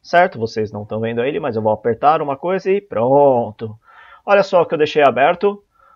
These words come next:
o nosso software, nosso Audacity, certo? Deixa eu tirar um aqui pra poder melhorar o meu retorno de voz.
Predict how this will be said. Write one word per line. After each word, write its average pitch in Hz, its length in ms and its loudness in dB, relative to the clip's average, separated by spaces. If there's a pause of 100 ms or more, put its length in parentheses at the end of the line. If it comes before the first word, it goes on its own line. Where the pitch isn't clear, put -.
(100)
o - 100 -6
nosso 226 300 0
software, 190 400 2
nosso 156 380 -6
Audacity, 202 960 0
certo? 185 500 0
Deixa 127 240 -6
eu 123 60 -6
tirar 123 240 0
um 123 100 0
aqui 160 240 -2
pra 160 240 4
poder 147 540 4
melhorar 135 680 4
o 143 120 -4
meu 135 160 2
retorno 127 440 -2
de 120 120 -8
voz. - 440 -12